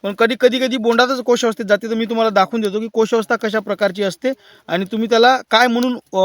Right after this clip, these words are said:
ओळखता. तर तुम्ही, अ, ज्यावेळेस लागवड क-, केल्यानंतर,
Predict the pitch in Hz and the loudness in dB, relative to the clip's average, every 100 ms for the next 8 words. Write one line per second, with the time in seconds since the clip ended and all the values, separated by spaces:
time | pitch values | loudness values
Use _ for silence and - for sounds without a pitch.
0 | 185 180 175 208 202 - 151 - - _ | 2 2 2 2 2 2 0 -4 -20 _
1 | 175 220 277 285 - 180 175 202 254 - | -10 -2 0 0 -2 -4 4 6 6 2
2 | 254 247 190 190 247 247 240 220 214 - | 2 4 4 4 4 2 4 6 6 4
3 | 220 233 226 220 | 2 2 0 0